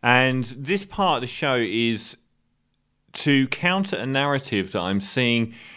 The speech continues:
and predicted would happen in the news media in Australia. For six years, the Liberal Party has destroyed the Australian economy,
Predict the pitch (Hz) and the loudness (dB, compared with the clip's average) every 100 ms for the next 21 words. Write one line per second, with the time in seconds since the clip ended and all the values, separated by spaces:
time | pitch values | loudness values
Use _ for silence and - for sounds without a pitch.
0 | - - 110 113 110 107 156 107 110 101 | -20 -6 0 2 2 2 0 0 -2 0
1 | 98 104 104 - 98 98 110 107 101 101 | 0 0 -2 0 0 0 0 0 2 2
2 | 101 101 107 110 104 107 104 104 98 95 | 2 0 0 -2 0 0 0 0 0 0
3 | 95 - - 113 113 98 82 - - - | -2 -6 -2 0 2 0 -2 -6 -20 -20
4 | - - - - - 127 - 180 - 160 | -20 -20 -20 -6 0 0 0 -2 0 0
5 | 143 131 120 120 123 123 107 104 117 104 | 0 0 -2 0 -2 0 0 0 -2 -2
6 | 101 - 98 - 104 113 107 101 98 - | -4 -4 -4 -2 2 2 2 -2 -4 -2
7 | 101 98 95 92 92 - 147 147 147 | 0 0 0 -2 -2 0 0 2 0